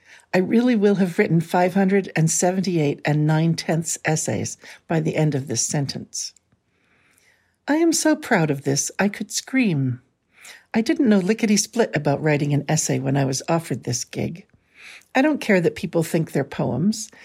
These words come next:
that I've gotten hate mail for some of my subjects, that I've been completely wrong on a couple of facts and had to apologize. I started with nothing and got to five hundred and seventy-nine.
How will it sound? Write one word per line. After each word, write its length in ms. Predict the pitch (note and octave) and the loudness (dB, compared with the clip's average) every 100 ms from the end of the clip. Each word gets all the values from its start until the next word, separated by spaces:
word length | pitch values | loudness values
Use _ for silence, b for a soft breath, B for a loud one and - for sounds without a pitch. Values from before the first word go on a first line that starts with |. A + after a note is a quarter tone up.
| B - | B 0
that 100 | G3 | 0
I've 140 | F#3 | 2
gotten 280 | G3 F#3 F3+ | 2 2 2
hate 300 | E3 G#3 G#3 | 4 2 2
mail 220 | D#3+ C3+ | 2 2
for 180 | - D#3+ | 0 -2
some 220 | - D#3+ | 0 0
of 160 | C#3+ D#3 | 0 -2
my 140 | C3+ | -2
subjects, 720 | - - C#3 F#3 - - - B B B - | -2 -4 -4 -6 -6 -14 -16 B B B -2
that 120 | G#3+ | 2
I've 100 | G#3+ | 4
been 140 | G#3+ G#3+ | 4 4
completely 560 | A3+ G#3 B3 A#3 G#3 | 4 2 0 0 0
wrong 460 | F3+ E3+ G3 G3+ B2+ | 2 0 2 2 2
on 100 | A#2+ | 0
a 80 | - | -2
couple 320 | D#3 D3 C3+ | -6 -4 -4
of 80 | B2+ | -2
facts 400 | E3 D3+ - D3 | -2 -4 -4 -4
and 100 | C3+ | -2
had 220 | D3+ C#3+ | -2 -2
to 140 | C3 | -4
apologize. 920 | B2 - E3+ E3+ - - - C3+ - - _ _ B B B B B | -4 -4 -2 -2 -4 -10 -10 -12 -14 -18 _ _ B B B B B
I 100 | F3+ | 0
started 580 | F3 - - G#3+ G#3+ A3 | 0 0 2 2 2 0
with 240 | F3 D#3 D#3 | 0 0 2
nothing 680 | F3+ G3+ - - A2 - b b - | 4 4 2 -4 -4 -6 b b -2
and 120 | F3 | 2
got 240 | F#3 F3+ | 2 0
to 80 | F3+ | -4
five 340 | - F3+ G3 G3 | -2 0 2 2
hundred 300 | D#3+ D#3 F3 | 0 0 -2
and 120 | F3+ | -2
seventy-nine. 840 | - B2+ C#3 F3 G3 C4+ D3+ B2+ | -2 -2 -2 0 2 2 0 -2